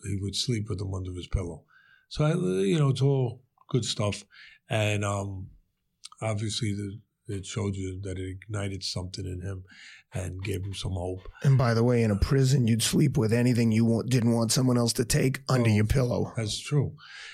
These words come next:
Speaker 1: And, uh, s-, and sometimes maybe that might become your pillow, too.
Speaker 2: <laughs> Exactly.
Speaker 1: But you, so, you know, for th-, those few months, he's coming every, and he's learning, and,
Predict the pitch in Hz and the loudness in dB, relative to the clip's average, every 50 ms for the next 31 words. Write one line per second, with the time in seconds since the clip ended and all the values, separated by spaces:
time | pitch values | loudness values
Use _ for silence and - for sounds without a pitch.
0 | - - _ - - 101 104 104 104 101 98 98 101 101 98 98 95 95 - _ | -20 -18 _ -4 -2 0 0 0 0 0 -2 -2 0 0 -2 -2 -4 -6 -10 _
1 | _ _ _ _ _ - - - _ _ _ _ - - - - - - - - | _ _ _ _ _ -20 -20 -20 _ _ _ _ -20 -20 -16 -16 -14 -14 -14 -12
2 | 127 131 135 123 110 110 107 104 104 104 101 _ _ _ _ _ _ - - 127 | -12 -12 -10 -8 -8 -8 -8 -8 -8 -10 -12 _ _ _ _ _ _ -10 -6 -4
3 | 117 104 110 113 110 104 98 107 110 107 104 104 107 107 104 101 107 107 107 101 | -2 0 0 0 0 0 -2 -2 -2 0 0 0 0 0 0 0 -2 -2 -2 0
4 | 104 101 92 107 120 131 127 110 - - - 95 95 90 92 - - 120 107 104 | -2 -2 -2 0 0 0 0 0 0 -2 -2 -2 -2 -6 -6 -6 -4 -4 -4 -2
5 | - 135 - - - - - - - 123 107 - - 135 - - - - - 131 | 0 -2 0 0 2 0 0 2 0 0 0 0 0 0 0 -2 0 2 2 2
6 | 139 143 - - - - - - - _ - 165 170 165 165 165 165 175 185 196 | 2 2 -2 -8 -20 -20 -20 -20 -16 _ 0 2 4 4 4 2 0 -2 -4 -6
7 | 185 _ _ _ _ _ _ _ _ _ _ _ _ _ _ _ - 143 - - | -10 _ _ _ _ _ _ _ _ _ _ _ _ _ _ _ -8 -6 0 0
8 | 160 156 147 147 151 165 - - - - - _ _ _ _ - - 156 160 180 | 2 4 4 2 2 0 -4 -8 -14 -20 -20 _ _ _ _ -14 -10 -8 -6 -2
9 | 185 175 160 147 139 131 123 120 - - 143 135 127 131 135 143 139 135 123 110 | 0 0 2 2 2 2 0 -2 0 0 0 0 0 0 0 0 0 0 0 -2
10 | - - 143 135 127 127 127 131 131 127 - - 135 117 107 - - 127 120 120 | -4 -2 0 0 0 0 0 -2 -2 -2 -2 -2 -2 -2 -2 -4 -6 -6 -4 -4
11 | 117 117 113 113 117 117 117 117 110 107 107 104 98 104 110 110 110 113 117 113 | -4 -4 -4 -4 -4 -4 -4 -4 -4 -4 -4 -6 -6 -6 -6 -6 -6 -6 -6 -8
12 | 113 113 107 104 101 95 | -8 -8 -8 -8 -10 -10